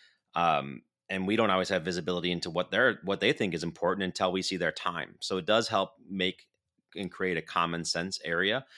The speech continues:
without having to necessarily micromanage somebody or get on a call with them constantly to say, "Hey,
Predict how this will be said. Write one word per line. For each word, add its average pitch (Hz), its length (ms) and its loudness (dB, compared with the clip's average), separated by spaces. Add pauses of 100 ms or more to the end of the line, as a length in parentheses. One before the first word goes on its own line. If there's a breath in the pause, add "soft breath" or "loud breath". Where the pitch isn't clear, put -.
(200 loud breath)
without 98 320 4
having 95 340 2
to - 80 -8
necessarily 87 680 -2 (140)
micromanage 85 720 -2
somebody 98 380 -2
or 92 220 2
get 90 160 0
on 85 140 2
a - 20 -4
call 92 280 4
with 87 100 0
them 80 180 -2
constantly 78 580 -6
to 69 120 -8
say, 98 200 2
"Hey, 98 220 2